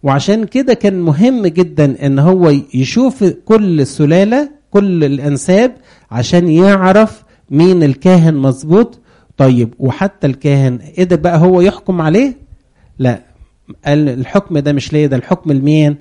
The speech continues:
لربنا." أما يبقى في كاهن ويلبس الأوريم والتتميم، هو اللي يحكم. قد كده كان دقيق في كل عمل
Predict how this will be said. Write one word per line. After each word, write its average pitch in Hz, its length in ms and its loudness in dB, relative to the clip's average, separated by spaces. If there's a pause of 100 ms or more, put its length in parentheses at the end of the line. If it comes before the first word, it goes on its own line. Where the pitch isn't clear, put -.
(420)
لربنا." 135 680 0 (140)
أما 135 200 0
يبقى 185 360 0
في 185 180 -2
كاهن 135 460 0
ويلبس 156 460 0
الأوريم 147 460 0
والتتميم، 135 640 -4 (300)
هو 156 340 2 (240)
اللي 120 160 -2
يحكم. 107 400 -4 (540)
قد 175 240 -2
كده 240 520 0 (300)
كان 196 280 0
دقيق 220 460 0
في - 120 0
كل 175 260 2
عمل 214 500 0